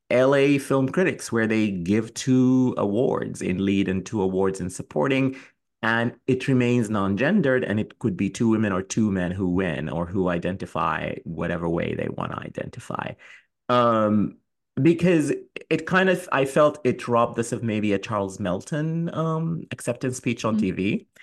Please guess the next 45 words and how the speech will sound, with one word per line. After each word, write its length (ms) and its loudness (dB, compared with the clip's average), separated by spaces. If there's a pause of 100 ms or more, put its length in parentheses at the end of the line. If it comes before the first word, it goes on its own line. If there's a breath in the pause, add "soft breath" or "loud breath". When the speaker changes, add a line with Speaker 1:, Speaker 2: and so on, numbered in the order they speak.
(540 loud breath)
Speaker 1:
Or 320 8
I 140 6
don't 120 2
know 160 4
who 240 6
in 180 2
lead 300 4
would 240 2
have 140 -2
won 260 0
if, 140 -6 (160)
if 440 -4 (960)
Jeffrey 320 -2
Wright 240 2
wasn't 360 -2
there. 380 -2 (380)
And 140 2
not, 260 6
I'm 180 4
not 220 2
begrudging 560 2
Jeffrey 300 -4
Wright 200 0
or 80 -2
Da'Vine 480 -2
their 140 -2
wins. 240 -4
I 80 0
just 320 -4
Speaker 2:
Yeah. 140 0
Speaker 1:
wanted 300 0
to 100 -8
see 280 0
more 400 0
actors 520 -6
give 180 -12
speeches. 540 -16
That's 260 -10
all. 180 -18 (120)
Speaker 2:
Well, 200 0 (420 loud breath)
I 100 -2
think 160 -6
it's 160 -8
sort 260 -4
of, 260 -8